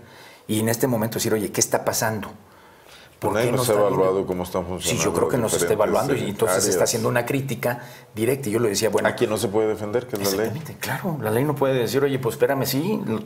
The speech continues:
Speaker 1: lo que pasa es que no se capacitó". Mira, se dieron, si no mal recuerdo, sobre ocho años para que se capacitaran a los ministerios públicos y a los jueces. ¿Y sabes qué se hizo? Se dejó hasta el último año empezar a capacitar y a formar, y sobre todo con la rotación que tienes en instituciones de seguridad y de justicia,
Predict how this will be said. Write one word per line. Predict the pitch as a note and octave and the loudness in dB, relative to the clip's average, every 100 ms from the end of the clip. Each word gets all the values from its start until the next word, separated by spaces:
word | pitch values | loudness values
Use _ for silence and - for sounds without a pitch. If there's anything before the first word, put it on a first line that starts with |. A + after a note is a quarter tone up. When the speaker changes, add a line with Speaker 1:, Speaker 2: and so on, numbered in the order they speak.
| - | -6
Speaker 1:
lo | G#2+ G2+ | -4 -4
que | |
pasa | G2 C3 C#3+ | 0 0 0
es | |
que | - | -2
no | A#2+ | 0
se | B2+ | 0
capacitó". | B2+ A#2 G#2+ G#2 | 0 0 0 0
Mira, | B2 A#2+ | 2 2
se | A2 | 2
dieron, | A2+ C#3 | 2 0
si | C3 | -2
no | A2+ | -2
mal | B2 A#2+ | 0 0
recuerdo, | G#2 - - C3+ - - - - - | 0 0 0 -2 -6 -12 -16 -18 -8
sobre | - G#2+ A2 | 0 2 2
ocho | C3 C3+ | 2 0
años | C#3 C3 A#2+ - - - - | 0 -2 -4 -8 -18 -20 -8
para | - G2+ | -2 0
que | G2+ | 0
se | G#2 | 0
capacitaran | G#2 G2+ F#2+ - A2+ A#2+ | 0 0 0 0 0 0
a | G#2 | -2
los | F#2+ | -2
ministerios | G2 F#2+ A2+ G#2+ | -4 -4 -4 -4
públicos | - G2+ G#2 A2 G2 G2+ | -6 -8 -6 -4 -4 -2
y | |
a | F#2+ | -2
los | F#2 | -4
jueces. | G#2+ C#3 C3+ - - - - - - | -4 -4 -6 -10 -14 -20 -20 -20 -10
¿Y | A2 | -4
sabes | A2 C#3+ D#3 | 0 0 0
qué | - D3 | -2 -2
se | C#3 | -2
hizo? | A#2+ - - | -4 -6 -6
Se | - | -4
dejó | A2+ - | -2 -2
hasta | C#3 C3+ | -6 -2
el | B2 | -2
último | B2+ C#3 C3 A#2+ | -2 -4 -4 -4
año | B2+ C3 | -4 -6
empezar | C3 G2 A2+ | -4 2 2
a | |
capacitar | - - G2 G2 - B2 | 2 -2 -4 -2 -2 0
y | |
a | A#2+ | -2
formar, | - A2+ B2 - - - | -2 -4 -6 -8 -12 -8
y | G2+ | -2
sobre | G#2+ G2+ | 0 2
todo | C3 C#3 | 0 0
con | D3 | 2
la | C#3+ | 4
rotación | G#2+ - - B2 | 4 2 -2 -2
que | A#2+ | -2
tienes | A#2+ A#2 | -2 -4
en | A2+ | -2
instituciones | F#2+ - G2 G2+ G#2+ A2+ G2+ | -4 -6 -8 -4 -2 -2 -2
de | |
seguridad | F#2+ F2+ F#2 F#2+ | -2 -2 0 0
y | G2+ | 0
de | G#2 | -2
justicia, | G2+ G#2+ B2 G#2 G2+ | -4 -6 -6 -4 -4